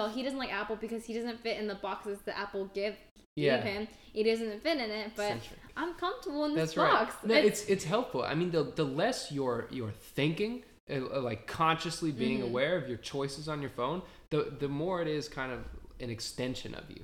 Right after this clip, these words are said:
Speaker 2: you know, just the
Speaker 1: Yeah.
Speaker 2: way that it just, like, it just happens in your life.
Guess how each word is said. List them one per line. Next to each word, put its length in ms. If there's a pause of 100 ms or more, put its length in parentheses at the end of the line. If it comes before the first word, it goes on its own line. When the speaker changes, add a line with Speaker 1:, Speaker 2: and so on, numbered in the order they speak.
(120)
Speaker 2:
you 120
know, 260
just 260
the 60
Speaker 1:
Yeah. 40
Speaker 2:
way 200
that 180
it 180
just, 340
like, 300 (240)
it 140
just 260
happens 540
in 100
your 120
life. 300